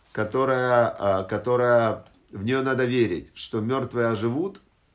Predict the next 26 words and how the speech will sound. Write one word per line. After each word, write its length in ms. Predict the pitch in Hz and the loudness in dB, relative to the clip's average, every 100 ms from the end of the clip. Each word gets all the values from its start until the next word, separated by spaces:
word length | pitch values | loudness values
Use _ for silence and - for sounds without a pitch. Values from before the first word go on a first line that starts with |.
| _ _ _ _ _ - _ _ _ | _ _ _ _ _ -20 _ _ _
Это 220 | - 113 147 | -6 -4 -2
как 200 | 131 117 | -2 -2
бы 80 | |
надо 220 | 120 127 120 | 0 0 0
в 60 | |
это, 380 | 120 120 117 110 | 0 0 0 -2
ну, 260 | 113 107 101 | -4 -4 -4
эта 340 | 101 104 110 | -4 -2 -2
идея 640 | - - 113 101 135 131 120 | -4 -6 -6 -2 0 0 0
такая 520 | 113 - 117 113 104 | -4 -2 0 0 -2
не-, 400 | 104 107 110 107 | -4 -4 -4 -4
непростая, 760 | 110 104 113 110 - 98 80 | -4 -4 -4 -4 -2 -2 -2
да? 200 | 82 139 | -4 -4
Ну, 340 | 135 143 151 - | -4 -6 -6 -6
давайте 300 | 117 120 110 | -2 0 0
дальше. 500 | 104 90 - - - - - _ - | -2 -4 -6 -12 -16 -20 -20 _ -4
Значит, 400 | 117 110 107 - | -2 0 -4 -4
э, 320 | 101 98 98 - - _ _ _ _ | 0 0 0 -4 -18 _ _ _ _
родившиеся 720 | - 113 131 180 - 143 117 127 | -2 0 0 -2 -2 -2 -2 0
умрут, 520 | 120 110 104 104 101 _ 104 | 0 0 -2 -4 -10 _ -6
мёртвые 640 | 120 156 139 139 139 135 | -2 0 -2 0 2 2
оживут. 720 | - 113 107 113 95 76 - _ _ _ _ _ - | 0 -2 0 -2 -2 -8 -14 _ _ _ _ _ -4
Вахаим 800 | 110 123 123 127 151 170 156 - 104 | 0 2 2 2 2 0 -4 -10 -2
лидон, 500 | 113 107 101 78 - _ - | 0 0 0 -4 -10 _ -6
а 160 | 107 | -4
живые 580 | 104 120 131 165 156 143 | -2 -2 0 0 0 -2